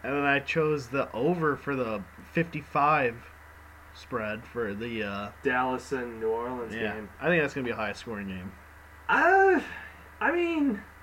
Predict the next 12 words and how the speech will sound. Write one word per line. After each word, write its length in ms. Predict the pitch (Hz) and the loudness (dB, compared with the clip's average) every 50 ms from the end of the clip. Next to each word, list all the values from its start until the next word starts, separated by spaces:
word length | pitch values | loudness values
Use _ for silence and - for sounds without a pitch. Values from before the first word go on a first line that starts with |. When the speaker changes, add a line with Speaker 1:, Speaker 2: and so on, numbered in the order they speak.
| - - - - - - - - - - - - - - - - - - - - - - - - - - - | -20 -20 -20 -20 -20 -20 -20 -20 -20 -20 -20 -20 -20 -20 -20 -20 -20 -20 -20 -20 -20 -20 -20 -20 -6 2 4
Speaker 2:
it's 140 | 214 220 - | 4 4 4
kinda 300 | - - 302 403 427 392 294 | 2 0 2 4 4 4 2
interesting 540 | 277 277 - 269 226 - - 226 208 196 | 0 -2 -2 -4 -4 -2 0 2 2 2
to, 140 | 160 151 - - - - - - - - - - 175 165 - - - - - - - - - - - 180 | 2 0 -2 -8 -12 -20 -20 -20 -20 -20 -20 -16 -14 -14 -12 -12 -12 -12 -12 -14 -16 -16 -16 -10 -4 0
what 160 | 185 254 359 | 2 4 6
was 140 | 403 381 - | 6 6 6
the, 340 | 302 277 247 226 208 202 190 | 6 6 8 8 8 6 6
what 160 | 180 220 294 | 6 4 4
was 80 | 311 - | 4 2
the 80 | 247 | -2
final 320 | - - 220 196 180 175 160 | 0 2 2 2 2 2 0
score 600 | - - - 143 139 135 131 123 117 110 104 | -2 -4 0 2 2 2 2 2 -2 -4 -4